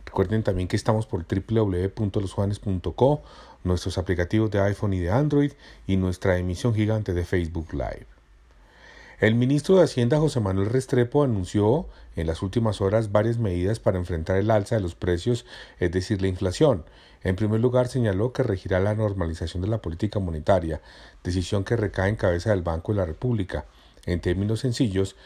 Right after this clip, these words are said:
esto significa que el emisor seguirá subiendo las tasas de interés. Estamos a nombre de Urbacer, en Urbacer hoy transformamos el mañana.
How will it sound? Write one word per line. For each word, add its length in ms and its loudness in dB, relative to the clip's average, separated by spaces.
esto 180 2
significa 480 0
que 80 -6
el 80 0
emisor 320 -2
seguirá 340 0
subiendo 420 0
las 200 -2
tasas 300 0
de 80 -2
interés. 560 -8
Estamos 360 2
a 40 0
nombre 260 2
de 60 2
Urbacer, 500 0
en 140 0
Urbacer 440 -2
hoy 100 0
transformamos 720 -2
el 100 -4
mañana. 480 -6